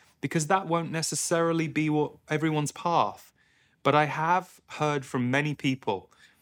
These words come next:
that being around channeling energy has helped them open to their own intuition, because it's normalized it. It's started to bring that very intuitive realm into our daily life in a way that is consistent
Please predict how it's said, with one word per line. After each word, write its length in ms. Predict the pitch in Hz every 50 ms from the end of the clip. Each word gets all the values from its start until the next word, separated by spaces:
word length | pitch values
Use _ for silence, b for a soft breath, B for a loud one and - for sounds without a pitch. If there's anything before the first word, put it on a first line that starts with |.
| b b b
that 360 | - 120 110 120 120 117 - - _ _ _ - 123
being 300 | 101 - 135 151 160 165
around 420 | 165 147 139 139 135 135 131 127 123
channeling 560 | - - 135 131 131 123 120 120 117 113 113
energy 600 | 113 113 120 117 113 - 113 107 104 101 98 - _ _ _ _ _ _ _ - - -
has 160 | 131 123 -
helped 260 | - - 139 127 120
them 200 | 120 120 120 120 -
open 260 | 117 113 - - 113
to 100 | 110 -
their 160 | - 110 110 107
own 120 | 107 107
intuition, 520 | 107 104 101 - 110 107 104 - - 107 101
because 240 | 101 - - 107 127
it's 160 | 127 - -
normalized 720 | 127 123 139 160 170 151 120 104 104 104 101 104 - -
it. 220 | 110 101 - _ B B B B B B B
It's 180 | 127 127 - -
started 460 | - - 139 131 131 127 - 135 -
to 100 | - 123
bring 280 | 107 120 117 117 117
that 160 | 110 110 107 110
very 340 | 110 120 123 135 151 156
intuitive 640 | 151 143 131 - - - 202 202 185 - - 123 101 107
realm 460 | 107 107 107 104 104 107 107 107 - b b b b b b b b
into 460 | - 139 135 143 147 - - 156 139
our 240 | 135 127 123 117 113
daily 400 | 110 101 123 123 120 113 110 110
life 600 | 110 117 131 147 143 123 110 107 107 - - - b b b b b b _ _
in 140 | - 131 127
a 80 | 127 120
way 240 | 117 127 131 139
that 140 | 135 127 -
is 180 | - 127 117 -
consistent 800 | - - 120 113 - - 151 147 - - - 120 110 117 -